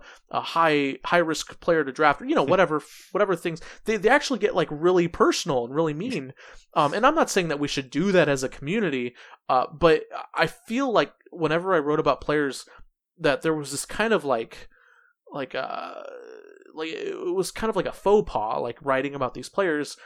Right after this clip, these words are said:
Speaker 1: um, and every little inaccuracy said, like, like, they would reach out to me and be like, "Hey, you actually got this wrong, like, this bothered me so and so." Um, and so I like to see articles like, like this that, that come out and do it correctly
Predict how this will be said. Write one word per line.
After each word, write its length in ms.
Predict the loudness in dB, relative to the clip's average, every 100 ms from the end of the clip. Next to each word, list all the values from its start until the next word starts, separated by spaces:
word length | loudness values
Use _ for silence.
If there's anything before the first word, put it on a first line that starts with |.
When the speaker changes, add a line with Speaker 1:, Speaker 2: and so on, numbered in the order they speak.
| -20 _
Speaker 1:
um, 280 | 0 2 0
and 100 | -2
every 220 | -2 0 0
little 180 | 0
inaccuracy 400 | 0 -4 -4 -6 -4
said, 160 | -4
like, 160 | -4 -8
like, 180 | -10 -12 _ _ -6
they 160 | -2 -2
would 100 | -2
reach 180 | 0
out 180 | 2 2
to 60 | 0
me 40 |
and 60 | -6
be 40 |
like, 140 | -4 -2
"Hey, 160 | -2
you 200 | -2 -2
actually 240 | -2 -2 -6
got 140 | -6
this 160 | -6 -4
wrong, 320 | 0 0 -4 -14 -20 _
like, 80 | -6
this 140 | -6
bothered 360 | 2 4 4 -2
me 120 | -8
so 200 | -4 -4
and 120 | -4
so." 360 | -2 2 2 0 -10 -20 _ _ _
Um, 320 | 4 4 0 -2
and 140 | 0
so 100 | 4
I 60 | 4
like 180 | 4
to 60 | 0
see 160 | 0 4
articles 400 | 4 2 -4 -4
like, 180 | -6 -6 _
like 180 | -12 2
this 280 | 2 2
that, 360 | -2 0 0 0
that 160 | -4 -2
come 160 | 0
out 180 | 0 0
and 120 | -2
do 120 | -2 -2
it 100 | -2
correctly 680 | -2 -2 -2 -2 0 0